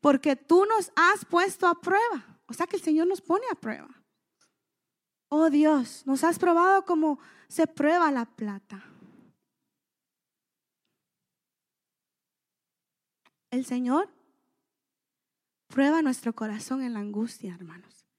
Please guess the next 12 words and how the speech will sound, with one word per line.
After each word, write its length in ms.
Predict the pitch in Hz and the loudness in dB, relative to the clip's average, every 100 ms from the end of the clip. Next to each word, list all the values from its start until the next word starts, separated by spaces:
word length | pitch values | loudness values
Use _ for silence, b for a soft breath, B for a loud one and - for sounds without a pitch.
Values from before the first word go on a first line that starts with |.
| _ _ _ _ _ _ _ _ _ _ _ | _ _ _ _ _ _ _ _ _ _ _
Porque 240 | 269 262 269 | -4 -2 0
tal 200 | 269 269 | 0 2
vez 160 | 302 | 2
por 200 | 320 339 | 2 0
fuera 320 | 285 349 359 453 B B B B B B B B _ _ | 2 2 2 0 B B B B B B B B _ _
nuestro 240 | 226 - 233 | -10 -10 -8
corazón 380 | 233 220 302 | -6 -4 -4
se 120 | 294 320 | -4 -4
ve 120 | 330 | -4
bien 240 | 330 320 | -4 -4
bonito, 360 | 311 349 - _ _ _ _ _ _ _ _ _ _ _ - | -6 -8 -14 _ _ _ _ _ _ _ _ _ _ _ -10
¿verdad? 220 | 240 339 | -8 -8